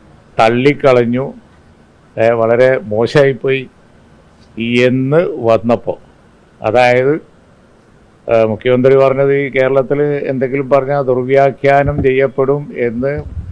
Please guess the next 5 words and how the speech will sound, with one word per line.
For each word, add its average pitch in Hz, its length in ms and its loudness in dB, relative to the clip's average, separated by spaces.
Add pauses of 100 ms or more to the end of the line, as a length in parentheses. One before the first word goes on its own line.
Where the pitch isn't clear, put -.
(520)
നമ്മൾ 127 220 2
കരുതേണ്ടതല്ലേ 131 920 4
എന്നാണ് 139 540 -2
മുഖ്യമന്ത്രി 147 500 -4
ചോദിച്ചത്. 95 400 -2